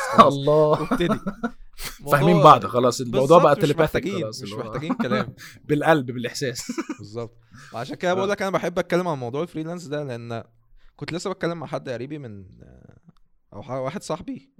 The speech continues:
Speaker 2: امبارح، اللي هو أنا مش عارف ليه في تكبير قوي للموضوع في حوار إن أنت تشتغل في شركة هنا، أو س-، خلينا نقول ستارت اب أو أي حاجة ليها علاقة بالتك والحاجات اللي هي الميديا الجديدة.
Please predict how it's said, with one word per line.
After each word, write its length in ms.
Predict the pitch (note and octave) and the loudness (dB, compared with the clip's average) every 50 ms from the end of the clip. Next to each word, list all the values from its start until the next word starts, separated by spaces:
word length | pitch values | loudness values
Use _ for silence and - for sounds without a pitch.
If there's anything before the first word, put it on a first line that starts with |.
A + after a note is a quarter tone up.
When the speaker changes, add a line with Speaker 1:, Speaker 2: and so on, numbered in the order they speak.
| - | -14
Speaker 2:
امبارح، 480 | G2+ G#2+ G#2+ A#2 B2+ C#3 - - - _ _ _ _ - _ - _ _ _ _ _ _ _ _ _ _ - | -10 -6 -2 0 0 0 -2 -4 -10 _ _ _ _ -20 _ -20 _ _ _ _ _ _ _ _ _ _ -10
اللي 140 | - G#2+ A2+ | -8 -6 -4
هو 380 | A#2 C#3 D#3 D#3 D3+ C#3 - - _ _ _ - | -2 -2 0 -2 -2 -2 -4 -10 _ _ _ -6
أنا 120 | C#3+ D#3+ | -6 -4
مش 120 | E3+ E3+ E3 | -2 -2 -2
عارف 240 | D#3 F3+ - - | -2 -2 -4 -6
ليه 400 | C#3 C#3 D3+ E3 F3+ F3+ F3+ - - _ | -8 -6 -4 -4 -4 -6 -6 -10 -16 _
في 640 | _ - - - C3+ C#3+ D#3+ E3 E3 D3+ B2+ G#2+ F#2 - - _ _ _ _ | _ -20 -14 -12 -12 -10 -10 -10 -12 -12 -12 -14 -14 -16 -20 _ _ _ _
تكبير 440 | - A#2 - - B2+ C3+ D3 E3 - | -10 -10 -10 -8 -6 -6 -4 -4 -4
قوي 240 | - D#3 E3 F3 | -4 -4 -4 -4
للموضوع 640 | E3 D#3 D3 D3 C#3 A#2+ A2 A2+ C3+ D3+ D#3 C3 - - _ _ _ _ _ _ | -4 -6 -6 -6 -6 -8 -6 -4 -4 -4 -4 -6 -8 -14 _ _ _ _ _ _
في 60 | - C3 | -20 -14
حوار 200 | - G#2+ B2 C3 | -8 -8 -6 -6
إن 100 | C3 C3 | -8 -10
أنت 100 | D3 - | -14 -14
تشتغل 360 | - - - - B2+ C3 C3 | -14 -14 -10 -8 -8 -8 -8
في 100 | - - | -10 -14
شركة 340 | - - A2+ A2 - - F#2+ | -12 -12 -12 -12 -12 -16 -16
هنا، 160 | F#2 F2+ A#2 - _ _ _ _ _ _ _ _ _ - _ _ _ _ _ - | -16 -18 -20 -20 _ _ _ _ _ _ _ _ _ -20 _ _ _ _ _ -8
أو 100 | - A#2 | -8 -8
س-، 280 | C#3 - - - - - | -6 -8 -12 -16 -16 -14
خلينا 280 | - - A#2+ B2+ C#3+ D3 | -10 -8 -8 -6 -6 -6
نقول 260 | D3+ D3 C#3+ C3 B2+ | -6 -6 -6 -6 -6
ستارت 420 | - - - D3+ C#3+ C#3+ C#3+ - | -8 -6 -2 -2 -2 -2 -4 -8
اب 100 | A#2 G2+ - - | -10 -10 -10 -10
أو 160 | - A2 - | -10 -8 -4
أي 160 | A2+ C3+ C#3+ C3+ | -4 -2 -4 -2
حاجة 260 | - C3+ C3+ C#3 B2+ | -4 -4 -2 -2 -2
ليها 120 | C3 C#3+ | 0 0
علاقة 420 | C#3 B2 A2+ A#2 C3 - - C3+ C3 | 0 0 0 0 -2 -2 -4 -4 -4
بالتك 840 | B2 - G2+ G2 F#2+ G2 G2 - - _ - A#2+ - _ _ - | -4 -6 -8 -8 -8 -10 -12 -12 -10 _ -4 -4 -4 _ _ -18
والحاجات 400 | - G#2 G2+ C#3+ - A#2 A#2+ - | -14 -14 -14 -10 -8 -8 -6 -4
اللي 120 | A#2 A2 A2 | -4 -4 -4
هي 60 | A2+ | -4
الميديا 340 | A#2 A2+ A#2 B2+ B2+ C3+ B2 | -6 -8 -10 -8 -6 -6 -6
الجديدة. 480 | A2+ A2 A2+ G#2+ A#2 B2+ C#3+ D#3 E3+ | -6 -8 -8 -8 -6 -6 -6 -6 -8